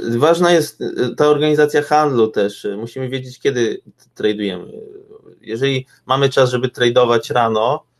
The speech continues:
to róbmy to. E, a jak już robimy i tradujemy rano i niestety nie, nie poszło nam, e,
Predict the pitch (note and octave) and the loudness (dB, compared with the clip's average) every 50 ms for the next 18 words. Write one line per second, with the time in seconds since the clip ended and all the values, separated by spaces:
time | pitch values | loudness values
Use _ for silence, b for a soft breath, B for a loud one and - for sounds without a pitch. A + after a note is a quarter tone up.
0 | _ _ _ _ _ _ _ _ _ C3 C#3+ E3 F3+ F3 - - G#2 G2 G2 - | _ _ _ _ _ _ _ _ _ 2 6 6 4 4 2 -2 -4 -6 -4 -4
1 | F#2+ F#2 F#2 - - - F2+ F#2+ G2 G2 G2 G2 G#2 A2 A#2 B2 - - - - | -6 -6 -6 -6 -8 -8 -8 -6 -4 -2 -2 0 0 0 0 -2 -4 -10 -16 -18
2 | - - - _ _ - A#2+ B2 B2 C#3 C#3 C3 B2 A#2+ A#2+ A#2 A2+ - B2 B2+ | -20 -20 -20 _ _ -4 -4 -2 -2 -2 0 0 0 0 -2 -4 -4 -4 -4 -4
3 | A#2+ A#2 A#2+ B2 B2 A#2+ A#2+ B2 A#2+ A#2+ B2+ B2 A#2+ A#2 A2+ G#2+ G#2 G#2 G2+ G#2 | -2 -2 -2 0 0 0 0 2 2 0 0 0 -2 -2 -2 -4 -6 -8 -8 -6
4 | A2 A2+ A#2 - - B2+ - - A2+ A#2 A2 - G2 G#2 G#2+ A2 A2+ A#2 G#2+ A2 | -6 -6 -6 -6 -8 -6 -6 -6 -6 -6 -10 -12 -12 -12 -8 -6 -4 -4 -4 -4
5 | A#2+ A#2+ A#2 - D#3 D#3+ D3+ - - G#2+ G2+ G2+ G2+ A2+ C3+ D3+ - _ _ _ | -4 -6 -2 0 0 0 0 0 -2 -2 -2 -2 -2 -4 -4 -6 -10 _ _ _
6 | _ _ _ _ _ _ - - F2+ F#2 G2 | _ _ _ _ _ _ -12 -8 -6 -6 -6